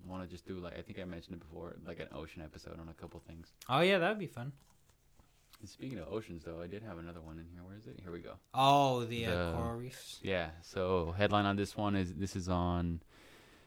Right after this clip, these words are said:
Speaker 1: phys dot org, so P H Y S dot org. Um, climate change resistant corals could provide lifeline to battered reefs.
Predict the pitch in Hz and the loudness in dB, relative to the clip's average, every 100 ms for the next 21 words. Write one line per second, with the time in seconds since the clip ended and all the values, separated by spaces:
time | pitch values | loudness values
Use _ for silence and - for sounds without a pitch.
0 | - - - 107 104 95 98 95 98 104 | -20 2 10 12 12 10 12 12 12 10
1 | 107 101 101 92 - - 101 92 - 95 | 8 6 2 2 0 0 6 6 6 6
2 | 90 87 90 - 85 95 95 92 92 85 | 8 8 4 2 4 4 4 2 -2 -4
3 | - 85 85 85 82 82 80 - 90 92 | -4 0 2 2 2 0 -2 0 4 4
4 | 95 92 92 87 85 82 92 - 90 90 | 4 4 4 4 0 0 -4 -2 0 2
5 | 90 - - 87 - 87 85 85 85 80 | 2 -2 -2 -2 0 2 4 2 2 0
6 | - 85 85 85 82 78 80 82 85 90 | 0 -2 -2 -2 -2 -2 -2 -4 -2 -2
7 | 107 - | -2 -10